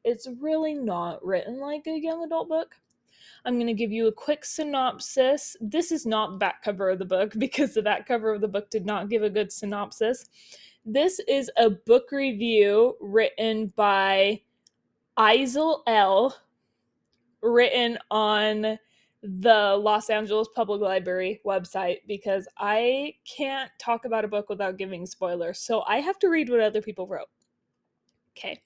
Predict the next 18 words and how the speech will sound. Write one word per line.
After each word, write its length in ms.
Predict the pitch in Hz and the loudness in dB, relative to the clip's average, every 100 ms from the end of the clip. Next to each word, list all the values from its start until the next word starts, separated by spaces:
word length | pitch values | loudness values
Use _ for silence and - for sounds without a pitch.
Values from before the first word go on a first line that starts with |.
| _ _ _ _ _ _ _ | _ _ _ _ _ _ _
The 100 | 262 | -4
Sinclairs 760 | 254 311 330 381 - 277 262 262 - | -2 -4 -4 -4 0 2 2 0 -6
are 160 | 214 | -6
athletic, 680 | - 247 - 254 226 233 - _ | -4 -6 -2 -2 -2 -4 -10 _
wealthy, 600 | 214 214 214 - 208 214 | -4 -2 -2 -4 -6 -6
and 200 | - 208 | -8 -10
beautiful. 560 | 262 302 254 - - - _ _ _ | -6 -4 -4 -6 -18 -20 _ _ _
They 160 | 233 233 | -2 0
are 80 | 233 | 0
prim 380 | 226 269 277 381 453 494 _ | -4 0 0 0 -8 -14 _
and 160 | 359 370 | -8 -6
proper, 560 | - 233 - 220 233 - | -4 -4 -4 -8 -8 -12
smart 520 | - - 254 240 233 - | -16 -8 -4 -4 -6 -8
and 180 | 220 | -6
respected 600 | 214 214 - 233 226 247 208 | -6 -8 -4 -4 -4 -8 -4
by 220 | 220 220 | -2 -2
all, 380 | 196 170 - _ _ _ 185 | -2 -4 -6 _ _ _ -10
but 380 | - 226 226 - | -2 -2 -2 -10